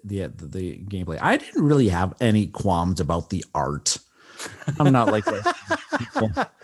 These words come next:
Speaker 2: Whoa, someone feels like there's a finger pointed at him. Oh.
Speaker 1: Well, well, no, okay, okay, okay.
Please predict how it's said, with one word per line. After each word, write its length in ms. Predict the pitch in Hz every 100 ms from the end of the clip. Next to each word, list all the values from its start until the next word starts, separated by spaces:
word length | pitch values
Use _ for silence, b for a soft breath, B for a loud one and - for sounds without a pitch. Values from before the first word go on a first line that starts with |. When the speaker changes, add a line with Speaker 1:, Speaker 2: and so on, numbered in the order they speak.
| B B B B B
Speaker 2:
Whoa, 440 | 277 427 392 302
someone 320 | 247 277 165 113
feels 260 | 302 247
like 120 | 240
there's 160 | 208 185
a 100 | 190
finger 360 | - 220 381 427
pointed 440 | 427 233 190 175
at 220 | 143 131 127
him. 160 | 123
Oh. 300 | 247 330 175 160
Speaker 1:
Well, 160 | 202
well, 200 | 214 220
no, 260 | 220 208 170
okay, 220 | 156 185
okay, 300 | 151 160 123
okay. 300 | 95 120 -